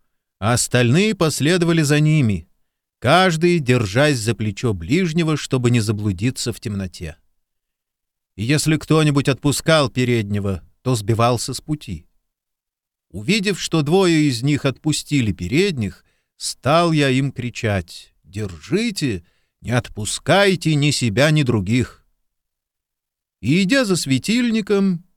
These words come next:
вошли они через дверцу в этот свет. Всю свою жизнь шёл Феодор на этот свет. На пути этом порой спотыкался,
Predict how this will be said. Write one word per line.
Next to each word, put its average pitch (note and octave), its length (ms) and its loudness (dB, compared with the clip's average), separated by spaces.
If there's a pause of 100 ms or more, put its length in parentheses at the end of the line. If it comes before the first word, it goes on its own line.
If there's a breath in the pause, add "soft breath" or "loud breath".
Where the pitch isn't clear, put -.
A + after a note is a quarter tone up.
вошли D3+ 480 0
они F#3+ 340 2
через C3+ 440 -2
дверцу D3+ 640 -2
в F2 160 -12
этот C3 360 -4
свет. - 920 -12 (2000)
Всю C#3 300 -2
свою C#3+ 340 2
жизнь C3 520 0 (140)
шёл C3 380 0
Феодор A#2+ 540 0
на A2 200 0
этот A2 240 -4
свет. - 560 -12 (760)
На C3 140 -4
пути G#3+ 280 -6
этом C#3 320 2
порой B2 300 2
спотыкался, D#3+ 920 -2